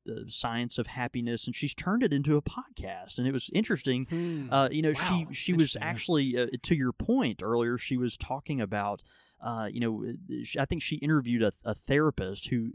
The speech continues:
Speaker 1: who, um, y-, you'll have to listen to the episode. It's great, but she, she interviewed a therapist who specialized in, uh, you know, being the, the therapist to a, to the, to the super wealthy, to the, to the,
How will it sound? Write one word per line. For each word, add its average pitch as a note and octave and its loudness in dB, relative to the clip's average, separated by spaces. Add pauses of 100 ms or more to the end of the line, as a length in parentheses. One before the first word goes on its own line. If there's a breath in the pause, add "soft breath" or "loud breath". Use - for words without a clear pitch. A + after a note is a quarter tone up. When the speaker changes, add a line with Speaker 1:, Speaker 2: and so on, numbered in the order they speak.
Speaker 1:
who, A#2+ 0 (480)
um, A2 -6
y-, E3+ -6
you'll G3+ 4
have G#3 2
to B2 4
listen B2+ 2
to G#2 -2
the G2+ 2
episode. G2+ -2
It's - -10
great, G2 -4
but A#2+ -2
she, C3 -2 (360)
she - -4
interviewed A#3+ 4
a A3 8
therapist A#2 2
who B2 2
specialized G#2 -4
in, A2 -4 (500)
uh, A2 -4 (240)
you C3 -2
know, A2 0
being B2+ 0
the, A2+ -2
the A2 0
therapist A2+ -2
to B2 0
a, G#2+ 0 (100)
to D#3 2
the, C#3+ -4
to F3 4
the D3+ 4
super G#3 0
wealthy, D3+ 0
to D3+ 6
the, B2+ 6 (140)
to D#3 4
the, C3+ 4